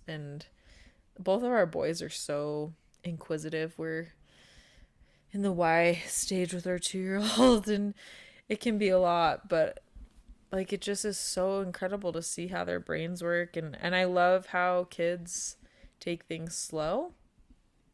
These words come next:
Like, they're not in a rush. They just take in their surroundings, and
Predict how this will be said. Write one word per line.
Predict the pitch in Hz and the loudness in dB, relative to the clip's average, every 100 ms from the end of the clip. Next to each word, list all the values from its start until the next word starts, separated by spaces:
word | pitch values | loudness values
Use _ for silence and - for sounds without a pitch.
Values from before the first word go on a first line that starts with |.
| _ _ _ | _ _ _
Like, | 208 180 | -8 -4
they're | 175 175 | -2 0
not | 170 165 180 - _ _ - - | 0 0 -2 -6 _ _ -20 -6
in | 196 | -2
a | 208 | 0
rush. | 214 214 214 208 - - - | 4 6 6 2 -8 -8 -8
They | - 180 170 165 165 175 - - - - - | 0 2 2 0 -2 -4 -10 -18 -20 -20 -18
just | - 180 - - | -2 -2 -2 -6
take | - 185 - | -4 -4 0
in | 185 | -2
their | 185 190 | -2 -4
surroundings, | - 180 170 165 170 170 170 170 175 - - | -4 -4 -2 -4 -4 -4 -4 -6 -8 -8 -8
and | 156 147 143 151 | -8 -8 -10 -12